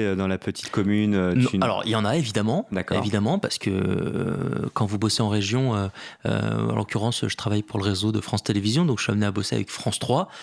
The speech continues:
Speaker 2: euh, région et Natio. Et, euh, j'en ai fait, évidemment. Euh,
Speaker 1: Tu as fait
Speaker 2: c'est
Speaker 1: les Gilets jaunes aussi ?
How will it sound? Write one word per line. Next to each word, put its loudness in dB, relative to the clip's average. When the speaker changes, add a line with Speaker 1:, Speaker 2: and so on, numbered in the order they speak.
Speaker 2:
euh, -2
région 0
et 2
Natio. 0
Et, 4
euh, 2
j'en 2
ai 2
fait, 2
évidemment. 2
Euh, 2
Speaker 1:
Tu 2
as 2
fait 0
Speaker 2:
c'est 4
Speaker 1:
les 4
Gilets 0
jaunes 0
aussi ? -4